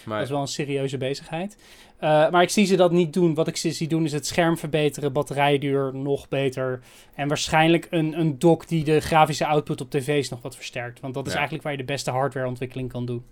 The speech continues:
Speaker 1: Ja. Want, eh, wat verwacht je? Verwacht je iets richting, eh, wannabe vier K? Het zal geen vier K zijn, maar zal het net als de
Speaker 2: Mm.
Speaker 1: PlayStation vier Pro, eh, eh, hoe noemen ze dat ook weer?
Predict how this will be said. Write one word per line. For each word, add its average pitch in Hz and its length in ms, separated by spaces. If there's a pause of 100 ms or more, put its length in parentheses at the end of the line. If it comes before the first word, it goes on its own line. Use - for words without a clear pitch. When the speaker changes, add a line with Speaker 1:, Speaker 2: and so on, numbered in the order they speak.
(140)
Speaker 1:
Ja. 90 200 (840)
Want, 117 220 (120)
eh, 117 580
wat 139 180
verwacht 151 320
je? 190 140
Verwacht 143 380
je 143 200
iets - 260
richting, 151 420
eh, 139 600 (240)
wannabe 131 480
vier 139 260
K? - 40 (320)
Het 117 80
zal 120 200
geen 117 160
vier 117 180
K - 80 (200)
zijn, 135 280
maar 107 280 (520)
zal 113 180
het 113 80
net 123 160
als 160 140
de 160 60
Speaker 2:
Mm. 160 60
Speaker 1:
PlayStation 127 400
vier 123 180
Pro, 120 400
eh, 113 240
eh, 113 60 (320)
hoe 120 120
noemen 120 160
ze 120 60
dat 113 160
ook - 60
weer? 127 280